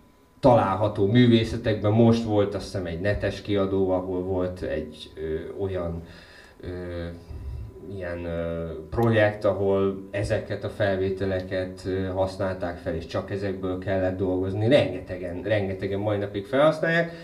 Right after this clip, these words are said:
és hogyha YouTube-ra beírod, hogy Number Stations, akkor ott is, ö, ott is új felvételeket találsz. Mert hát a mai napig működik, ö, ez az egész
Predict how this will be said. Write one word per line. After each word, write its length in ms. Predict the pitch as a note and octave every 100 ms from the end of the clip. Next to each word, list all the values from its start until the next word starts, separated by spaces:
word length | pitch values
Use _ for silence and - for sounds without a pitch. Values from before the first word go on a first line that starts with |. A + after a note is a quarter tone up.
| - -
és 120 | C3
hogyha 220 | D#3 E3
YouTube-ra 520 | E3 A#2+ A2+ G2+ G#2
beírod, 420 | G#2+ G2+ F#2+ F#2
hogy 120 | G2 F#2
Number 380 | B2+ D#3 E3
Stations, 640 | E3 - D3+ D3+ D#3 D#3 -
akkor 540 | C#3+ - C#3+ C#3+ C#3+ - -
ott 280 | - G#2 -
is, 300 | G2+ F#2 -
ö, 360 | G#2 G2+ G2+ G#2 G2+ - F#2+
ott 200 | G#2 -
is 300 | G2+ - A2+ - - -
új 360 | - B2 G#2 F#2 -
felvételeket 760 | G#2 E2+ F2+ - F#2 - F#2+ -
találsz. 440 | F2+ D#2+ - -
Mert 220 | C3 D#3
hát 140 | F#3 G3
a 40 |
mai 240 | D#3 G2+
napig 460 | G2 G2 - E2 - - - - - -
működik, 680 | G2+ G2 F#2 - E2+ F2+ - - -
ö, 60 | G2
ez 360 | F#2+ E3+ -
az 140 | G2 F#2+
egész 680 | F2+ F2+ F2 E2+ - -